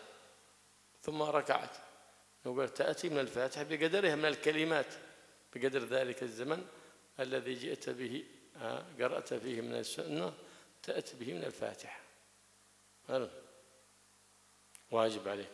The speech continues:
يجب هذا. نعم. ثم بعد ذلك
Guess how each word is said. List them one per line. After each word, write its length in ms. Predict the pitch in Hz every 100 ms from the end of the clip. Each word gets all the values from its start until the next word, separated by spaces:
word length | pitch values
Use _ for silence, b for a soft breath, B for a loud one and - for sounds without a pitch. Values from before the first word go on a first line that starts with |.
| -
يجب 280 | 135 160 135
هذا. 260 | 117 104 95 - - - - - -
نعم. 260 | 113 101 - - - - -
ثم 260 | 269 339 311
بعد 240 | 247 220
ذلك 560 | 180 170 165 151 -